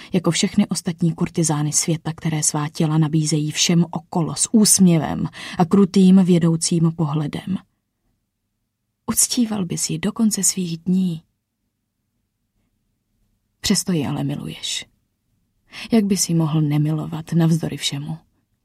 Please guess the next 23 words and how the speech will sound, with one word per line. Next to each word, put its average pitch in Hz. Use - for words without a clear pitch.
Miluješ 214
ji 196
dost 214
na 196
to, 196
aby 185
si -
ji 180
chtěl 180
zachránit, 170
byť 220
třeba 156
před -
sebou -
samotnou. 160
Slyšíš, 233
jak 202
chlapec -
odchází 180
s -
omluvou 165
na 147
rtech. -